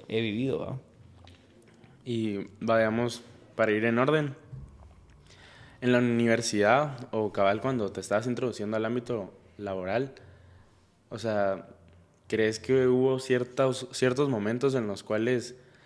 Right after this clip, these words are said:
Speaker 2: el introducirte a la universidad chocó con tu autenticidad? O introducirte al mundo laboral chocó con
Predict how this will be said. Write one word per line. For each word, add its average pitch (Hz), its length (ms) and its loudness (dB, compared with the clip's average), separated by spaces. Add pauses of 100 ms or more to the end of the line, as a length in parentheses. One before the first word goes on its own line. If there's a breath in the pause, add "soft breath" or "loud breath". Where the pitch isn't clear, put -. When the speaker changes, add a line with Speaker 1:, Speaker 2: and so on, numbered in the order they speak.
(140 soft breath)
Speaker 2:
el 101 640 -4 (640)
introducirte 117 600 2
a 147 40 6
la 151 80 2
universidad 123 680 2
chocó 110 300 -4
con 123 160 -2
tu 117 80 0
autenticidad? 98 640 -6
O 101 140 -8
introducirte 104 580 0
al 135 80 2
mundo 135 160 0
laboral 123 420 2 (420 loud breath)
chocó 110 380 -2
con 98 460 -2